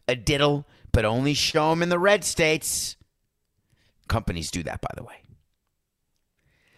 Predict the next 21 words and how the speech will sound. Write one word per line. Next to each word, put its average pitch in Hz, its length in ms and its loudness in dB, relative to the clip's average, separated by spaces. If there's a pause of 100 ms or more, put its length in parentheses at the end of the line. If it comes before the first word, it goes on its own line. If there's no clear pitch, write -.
(160)
But 131 200 2
the 104 60 0
healthcare 120 680 0
provider 92 520 -4
team, 92 500 -8 (460)
whose 120 280 -4
name 123 360 -4
was, 110 840 -2 (720)
I 69 120 -6
have 73 280 -4
it 65 80 -12
here. 65 280 -12 (760)
I 69 80 -10
thought 78 260 -4
I 71 100 -6
had 69 200 -8
it 67 80 -10
here. 73 300 -8 (180)
Is 95 160 -4
it 87 160 -10
Privia, 147 600 0